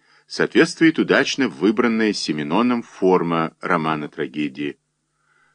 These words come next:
В нем, как в классической трагедии, соблюдены три единства:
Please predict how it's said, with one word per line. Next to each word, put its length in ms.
В 140
нем, 260
как 240
в 80
классической 760
трагедии, 580
соблюдены 800
три 240
единства: 840